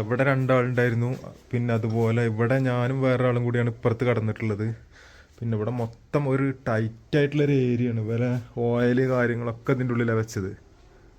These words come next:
അപ്പൊ സിക്കിം ഇതുപോലെയാണ് മൊത്തം, ഏ, ഒരു ടൈറ്റ് ഏരിയ ആണ്. എവിടെ ഒരു സ്പേസ് എന്ന് പറഞ്ഞത് ഒഴിഞ്ഞതില്ല, അങ്ങനത്തെ ഒരു ഏരിയ ആണ്. അപ്പൊ അതൊക്കെയാണ് സിക്കിമിലെ കാഴ്ചകൾ എന്ന് പറഞ്ഞാല്. വണ്ടി ഇന്നലെ ഇവിടെ വെച്ചത്. ഇപ്പൊ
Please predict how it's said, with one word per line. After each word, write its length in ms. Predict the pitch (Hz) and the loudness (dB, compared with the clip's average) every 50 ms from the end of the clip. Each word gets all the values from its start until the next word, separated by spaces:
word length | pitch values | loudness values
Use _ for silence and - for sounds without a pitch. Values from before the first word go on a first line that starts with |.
| - - - - - - - - - - | -20 -20 -20 -20 -20 -20 -20 -18 -12 -10
അപ്പൊ 120 | 117 - 120 - - | -4 -4 -4 -2 0
സിക്കിം 400 | 131 107 - - - 131 131 143 156 | -2 -2 -2 0 2 4 6 6 6
ഇതുപോലെയാണ് 560 | 139 143 135 139 143 139 135 135 135 131 127 117 113 110 | 4 4 4 6 6 6 6 6 4 4 4 4 4 2
മൊത്തം, 520 | 107 - - - - - - - 143 143 139 - - 123 120 | 0 0 -4 -20 -20 -6 4 4 4 4 4 2 0 2 4
ഏ, 20 | 127 139 135 110 110 | 4 4 2 2 2
ഒരു 140 | 110 110 117 - - | 0 0 0 0 4
ടൈറ്റ് 600 | 117 107 110 113 107 - - - - - - 160 151 135 | 4 6 6 4 2 -2 -8 -20 -8 2 6 8 8 10
ഏരിയ 320 | 127 123 113 120 117 113 104 | 10 8 8 6 4 4 2
ആണ്. 120 | 98 90 87 92 98 101 | 0 -2 -2 -2 0 0
എവിടെ 260 | 104 104 113 120 127 135 | 0 0 0 0 0 0
ഒരു 60 | 131 131 - | 0 -2 -4
സ്പേസ് 400 | - - 123 117 120 117 - - 135 | 0 2 2 2 2 0 0 0 0
എന്ന് 100 | 131 139 139 | 2 4 4
പറഞ്ഞത് 260 | 135 127 131 131 127 127 | 4 4 4 2 4 4
ഒഴിഞ്ഞതില്ല, 540 | 117 117 110 110 113 117 113 120 120 107 101 95 92 | 4 4 2 2 0 0 0 0 -2 -2 -2 -6 -6
അങ്ങനത്തെ 280 | 92 104 107 101 - 127 | -4 -6 -6 -4 -2 -2
ഒരു 80 | 123 123 113 117 120 | 0 2 2 2 2
ഏരിയ 320 | 120 110 113 120 120 110 | 2 2 2 0 0 -2
ആണ്. 120 | 87 85 87 - - - - - - - - - - - - - - - - - | -4 -6 -10 -16 -18 -20 -20 -20 -20 -20 -20 -20 -20 -20 -20 -20 -20 -20 -20 -20
അപ്പൊ 120 | - - - 113 | -12 -8 -6 -6
അതൊക്കെയാണ് 320 | 120 123 - 135 135 127 127 - | -4 -4 -4 -4 -4 -4 -4 -6
സിക്കിമിലെ 440 | 123 - - - 135 127 131 139 143 135 139 | -8 -6 -2 0 2 2 2 2 0 0 2
കാഴ്ചകൾ 400 | 131 120 113 - - 123 113 113 113 | 2 2 0 0 -2 -2 0 0 0
എന്ന് 100 | 113 113 110 104 | 0 0 -2 -2
പറഞ്ഞാല്. 340 | 98 95 90 85 82 - - - - - - - - - - - - - - - - - - - - - - - - - - 120 | -2 -4 -6 -6 -8 -10 -14 -16 -18 -20 -20 -20 -20 -20 -20 -20 -20 -20 -20 -20 -20 -20 -20 -20 -20 -20 -20 -20 -8 0 2 4
വണ്ടി 240 | 123 135 135 156 185 | 4 6 8 8 8
ഇന്നലെ 220 | 185 190 185 190 185 | 8 8 6 6 6
ഇവിടെ 180 | 170 170 170 175 | 6 6 6 6
വെച്ചത്. 260 | 175 160 - - 147 147 147 | 6 4 2 0 0 0 2
ഇപ്പൊ 140 | - - | 2 4